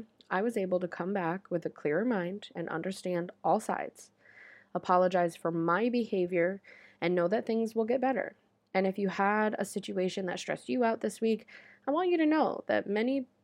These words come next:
people probably also did, and that no matter what, if you're true to yourself, honest and kind, and take the time to calm down, separate from the situation a bit mentally,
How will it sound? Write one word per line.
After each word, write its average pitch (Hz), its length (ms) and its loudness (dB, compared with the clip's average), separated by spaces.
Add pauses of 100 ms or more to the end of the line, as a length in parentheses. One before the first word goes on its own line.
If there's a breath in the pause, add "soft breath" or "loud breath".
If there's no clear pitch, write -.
(200)
people 262 260 -2
probably 262 560 -2
also 214 300 0
did, 175 360 -2 (280)
and 185 320 0
that 180 240 2
no 175 220 -4
matter 208 380 2
what, 220 320 2 (180)
if 185 200 -4
you're 170 120 0
true 190 280 -2
to 220 140 -4
yourself, 214 600 0 (460 loud breath)
honest 202 320 2
and 208 120 0
kind, 208 540 -2
and 175 140 -4
take 185 160 -2
the 190 80 -4
time 190 260 0
to 190 60 0
calm 190 280 -2
down, 202 340 2 (540 soft breath)
separate 185 540 2
from 202 160 -2
the 208 80 0
situation 196 640 0
a 196 60 4
bit 190 180 2
mentally, 247 580 2